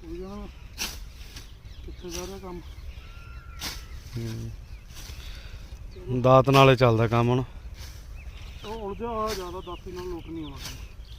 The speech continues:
Speaker 1: ਕੋਈ
Speaker 2: ਹੂੰ।
Speaker 1: ਕਰਕੇ ਉੱਧਰ ਨੂੰ ਕਰਕੇ, ਕੋਈ ਉੱਧਰ ਨੂੰ ਕਰਕੇ। ਉਹਦੇ ਕਰਕੇ ਫਿਰ
Speaker 2: ਲਓ ਬਾਈ,
Speaker 1: ਦਾਤ
Speaker 2: ਇੱਕ
Speaker 1: ਨਾਲ
Speaker 2: ਨਾਲ ਹੀ ਸੁਬਾਹ ਸੁਬਾਹ ਚੱਲੀ ਜਾਂਦੇ ਕੰਮ। ਸਾਰੇ ਹੀ ਨਿਕਲੇ ਹੋਏ ਖੇਤਾਂ ਦੇ ਬਾਹਰ।
Speaker 1: ਸੱਜਰੇ, ਸੱਜਰੇ ਹੀ ਨਾਲੇ, ਉਹ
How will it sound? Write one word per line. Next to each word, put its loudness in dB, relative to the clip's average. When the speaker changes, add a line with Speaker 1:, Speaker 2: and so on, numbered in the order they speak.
Speaker 1:
ਕੋਈ -4
Speaker 2:
ਹੂੰ। -4
Speaker 1:
ਕਰਕੇ -8
ਉੱਧਰ -8
ਨੂੰ -6
ਕਰਕੇ, -8
ਕੋਈ -10
ਉੱਧਰ -8
ਨੂੰ -4
ਕਰਕੇ। -6
ਉਹਦੇ -8
ਕਰਕੇ -10
ਫਿਰ -8
Speaker 2:
ਲਓ 2
ਬਾਈ, -2
Speaker 1:
ਦਾਤ -6
Speaker 2:
ਇੱਕ 2
Speaker 1:
ਨਾਲ 10
Speaker 2:
ਨਾਲ 10
ਹੀ 8
ਸੁਬਾਹ 10
ਸੁਬਾਹ 8
ਚੱਲੀ 4
ਜਾਂਦੇ 6
ਕੰਮ। 0
ਸਾਰੇ 4
ਹੀ 6
ਨਿਕਲੇ 4
ਹੋਏ 4
ਖੇਤਾਂ 2
ਦੇ 2
ਬਾਹਰ। 0
Speaker 1:
ਸੱਜਰੇ, -6
ਸੱਜਰੇ -6
ਹੀ -4
ਨਾਲੇ, -8
ਉਹ -10